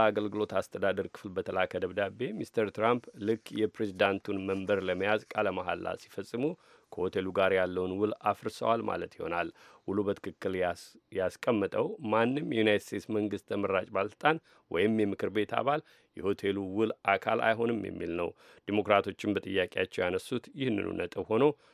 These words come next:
ዶናልድ ትራምፕ ቃለ መሐላ ፈጽመው ወደ መንበረ መንግስቱ ሲመጡ የዚህ ሆቴል ተጠቃሚ እንዲሆኑ ህጉ አይፈቅድላቸውም የሚል እንደሆነም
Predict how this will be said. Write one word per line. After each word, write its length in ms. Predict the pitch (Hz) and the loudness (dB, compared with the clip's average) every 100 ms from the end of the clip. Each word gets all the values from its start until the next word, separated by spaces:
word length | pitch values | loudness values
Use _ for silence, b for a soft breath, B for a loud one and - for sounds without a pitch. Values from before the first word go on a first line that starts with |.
| _ | _
ዶናልድ 320 | - 95 98 - | 0 2 2 0
ትራምፕ 300 | 101 107 117 | 2 2 0
ቃለ 180 | - 104 98 | 0 2 2
መሐላ 380 | 95 95 95 90 | 0 2 2 0
ፈጽመው 420 | 90 - 98 95 | -4 -6 -4 -2
ወደ 160 | 95 95 | 0 0
መንበረ 360 | 92 92 92 87 | 0 -2 0 0
መንግስቱ 460 | 87 87 87 - 95 | -2 -6 -8 -12 -6
ሲመጡ 300 | 107 110 147 143 b b - | -2 0 -2 -6 b b 0
የዚህ 340 | 113 107 131 | 0 0 -2
ሆቴል 300 | 107 101 104 101 | -2 0 0 0
ተጠቃሚ 520 | 95 104 - 90 90 101 - | 0 0 0 0 0 -4 -8
እንዲሆኑ 400 | 95 95 110 131 131 b b 147 | -8 -2 0 0 -2 b b -10
ህጉ 160 | 110 107 | 0 0
አይፈቅድላቸውም 840 | 90 - - 82 80 - 82 82 | 0 -6 -8 -8 -8 -6 -6 -6
የሚል 260 | 80 85 78 | -6 -6 -8
እንደሆነም 420 | 78 82 95 | -10 -6 -4